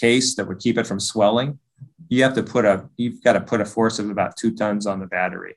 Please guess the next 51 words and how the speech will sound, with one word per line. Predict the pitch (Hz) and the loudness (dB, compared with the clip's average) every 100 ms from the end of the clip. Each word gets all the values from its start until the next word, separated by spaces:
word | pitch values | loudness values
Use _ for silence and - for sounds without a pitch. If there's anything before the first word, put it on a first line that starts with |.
| _ | _
right? | 98 95 - - | -8 -8 -8 -2
And | 113 | 2
that's | 120 120 | 4 2
like, | - | -2
that's | 117 110 | -4 -4
like | 101 | -6
the | 95 | -4
weight | 92 95 | -4 -4
of | 87 | -6
a | |
car. | - - 90 87 | -6 -2 -2 -2
So | - | -6
it's | 104 | -2
really | 139 131 | 2 4
not | 101 | 2
practical. | - 104 107 98 98 92 127 - _ _ _ _ | 2 2 2 -6 -10 -12 -12 -18 _ _ _ _
So | - 151 | 2 6
that's | 143 180 - | 8 6 6
the | 156 | 2
biggest, | 107 - - 165 175 156 - _ _ _ _ - - | 0 -4 2 4 4 2 -2 _ _ _ _ -12 0
probably | 143 147 | 2 2
the | - | 0
biggest | 104 - 139 135 127 - | -4 -2 0 2 0 2
factor | 117 117 - 117 107 | 4 4 2 0 0
in | 107 104 104 - _ _ _ _ _ _ _ _ | -2 -4 -6 -8 _ _ _ _ _ _ _ _
preventing | 127 113 127 127 120 | -2 2 2 2 2
people | 123 113 110 | 2 2 0
from | 107 | -2
use | 104 95 - | -4 -4 -2
silicon | 110 113 123 | -2 0 -2
today | 131 123 135 | -2 -2 -2
because | 117 113 113 104 | -2 0 0 0
they | 104 | 0
just | 113 - | 0 2
can't | 113 98 | 0 2
manage | 101 101 95 - | 0 0 -4 -8
the | 92 | -8
swelling | - 110 98 87 90 | -2 2 2 0 -6
'cause | 98 | -8
it's | 98 95 | -6 -6
a | |
huge | 110 110 - | -2 -2 0
problem. | 101 101 120 | -2 0 -2
And | 113 110 | -2 0
so | 139 | 4
what | 135 131 | 4 4
you'll | 117 | 2
see | - 139 | 2 2
people | 135 135 113 | 2 2 0
do | 98 175 202 | 2 2 2
today | 196 113 107 101 104 | 0 -2 0 0 -4